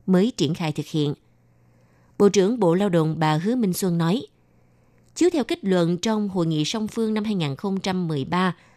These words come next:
bất kể chính sách hoặc quy định nào có sự thay đổi đều phải thông qua hội nghị đàm phán giữa hai nước. "Sau khi có sự đồng thuận chung mới triển khai thực hiện, chúng tôi không chấp nhận việc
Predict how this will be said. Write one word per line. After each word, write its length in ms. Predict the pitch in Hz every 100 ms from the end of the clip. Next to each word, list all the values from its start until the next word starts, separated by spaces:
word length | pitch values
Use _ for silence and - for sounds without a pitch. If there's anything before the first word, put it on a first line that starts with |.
| _ -
bất 180 | 294 -
kể 120 | 170
chính 240 | 170 233
sách 160 | 269 339 -
hoặc 220 | - 175 -
quy 140 | 220
định 200 | 175 151
nào 280 | 156 151 147 - - -
có 100 | 302
sự 220 | 190 165
thay 180 | 214 220
đổi 360 | 165 147 254 - _ -
đều 280 | 185 202 190
phải 140 | 208
thông 180 | 254 254
qua 220 | 247 233 220
hội 140 | 180
nghị 120 | 160 156
đàm 160 | 151
phán 340 | - 175 220 262
giữa 140 | 175
hai 160 | 196 170
nước. 300 | 185 302 - _ _ _ _ _
"Sau 200 | - 277
khi 200 | 277 269
có 120 | 349
sự 180 | 339 190
đồng 200 | 185 175
thuận 240 | 208 170
chung 280 | 180 240 233
mới 160 | 233 311
triển 260 | - 185
khai 220 | 226 202 185
thực 140 | 160
hiện, 340 | 190 160 156 - _ _
chúng 160 | 262 285
tôi 180 | 220 196
không 260 | 226 202
chấp 180 | 294 262
nhận 300 | 190 165 165 - -
việc 240 | 190